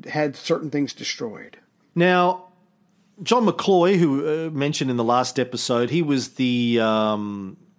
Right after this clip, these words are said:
Speaker 2: uh, uh, Assistant Secretary of War. He claims that at the June eighteenth meeting, he strongly advocated to Truman that they should spell out the terms of surrender to the Japanese,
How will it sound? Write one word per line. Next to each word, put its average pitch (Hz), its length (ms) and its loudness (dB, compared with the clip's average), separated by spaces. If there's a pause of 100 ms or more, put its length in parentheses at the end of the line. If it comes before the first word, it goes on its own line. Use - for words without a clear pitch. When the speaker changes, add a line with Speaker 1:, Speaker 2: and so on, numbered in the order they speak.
(320)
Speaker 2:
uh, - 20 -8
uh, 98 1500 -6
Assistant 196 500 0
Secretary 123 720 0
of 92 200 -6
War. 92 360 -8 (1600)
He 254 260 2
claims 156 640 2
that 131 640 0
at 151 260 -2
the 127 140 -2
June 180 580 0 (120)
eighteenth 165 840 -2
meeting, 117 800 -4 (1200)
he 180 220 0
strongly 196 500 2
advocated 147 640 0
to 110 80 -8
Truman 123 460 -2
that 120 120 -2
they 123 120 2
should 120 180 -4
spell - 240 -4
out 127 140 2
the 117 60 -8
terms 123 340 -4
of 110 100 -6
surrender 117 440 -4
to 113 120 -10
the 101 120 -10
Japanese, 104 1200 -8